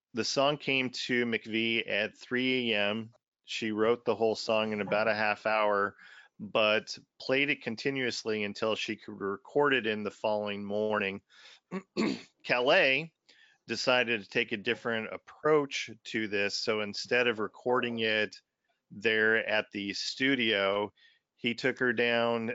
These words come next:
to the Berkeley Community Theater. Oh, I'm sorry. He took her down to the,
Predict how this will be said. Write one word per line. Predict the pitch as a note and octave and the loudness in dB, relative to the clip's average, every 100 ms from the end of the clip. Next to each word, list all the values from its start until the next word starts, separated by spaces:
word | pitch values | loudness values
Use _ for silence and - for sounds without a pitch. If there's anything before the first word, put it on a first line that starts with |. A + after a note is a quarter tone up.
| A#2 - - | -8 -10 -6
to | B2 A2+ A#2 A2 A2 A2 - | -2 0 2 0 2 0 -2
the | G#2+ G#2+ | -6 -4
Berkeley | G2+ A#2+ B2+ - C#3 | -2 0 0 0 -2
Community | C3+ - A#2 B2 B2 A2 F#2+ | -2 -4 -2 0 0 -2 -6
Theater. | - C#3+ D3 G2 F2 G#2+ C3+ _ _ _ - - | -4 0 2 2 0 -2 -6 _ _ _ -10 0
Oh, | C3 | 0
I'm | C3 | 2
sorry. | - A2+ A2 A2+ - - _ - | 2 2 2 -2 -16 -20 _ -4
He | C3 | 0
took | D#3 C#3 | 0 0
her | A#2+ | 2
down | B2+ B2+ B2 | 2 2 0
to | - B2 A2+ | 0 0 0
the, | A2+ A2 G#2+ | 0 0 -2